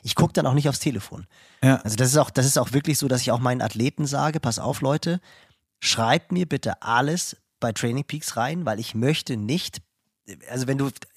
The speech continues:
Speaker 1: der eine mailt dir das, der andere schickt dir das per WhatsApp, der andere schreibt dir einen Brief, das funktioniert halt nicht.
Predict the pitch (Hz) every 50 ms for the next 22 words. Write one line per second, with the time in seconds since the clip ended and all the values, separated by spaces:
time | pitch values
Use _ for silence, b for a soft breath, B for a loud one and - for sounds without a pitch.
0 | - 107 82 - 104 135 131 117 123 117 110 120 143 165 165 - 113 120 135 131
1 | - - 90 95 104 107 101 98 - - 110 - 101 104 - - 117 110 139 160
2 | - - 113 127 - - - 98 98 107 110 110 104 110 110 98 B B B B
3 | B B B - 117 113 - 117 107 95 110 117 139 165 170 - - B B B
4 | B B 117 - - 139 - - 117 117 110 98 85 85 90 92 90 - -